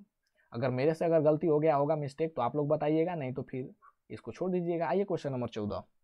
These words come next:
बोला है कि दस रुपये में ग्यारह की दर से कुछ टॉफियाँ खरीदा, यानी कोई बंदा है,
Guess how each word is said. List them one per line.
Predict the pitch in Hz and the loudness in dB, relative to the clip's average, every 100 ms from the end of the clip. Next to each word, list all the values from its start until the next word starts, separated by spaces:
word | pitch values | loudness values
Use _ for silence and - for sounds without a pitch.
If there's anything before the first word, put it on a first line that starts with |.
| _ _ _ _ _ _ _ - | _ _ _ _ _ _ _ -4
बोला | 208 247 | 0 2
है | 240 | 2
कि | 185 | 4
दस | 151 226 226 | 4 4 2
रुपये | 208 214 | -2 0
में | 214 208 170 123 | 0 0 0 2
ग्यारह | 147 160 226 | 4 4 4
की | 233 196 | 0 0
दर | 180 175 | 0 0
से | 180 | -6
कुछ | - 165 - - | -2 -2 -2 -6
टॉफियाँ | 139 135 - 190 190 | -4 -4 -4 -6 -4
खरीदा, | 139 120 104 113 185 _ _ | -2 -2 -2 -4 -8 _ _
यानी | 147 147 | -8 -6
कोई | 143 143 | -2 -2
बंदा | 147 156 175 | 0 4 4
है, | 117 110 | 4 0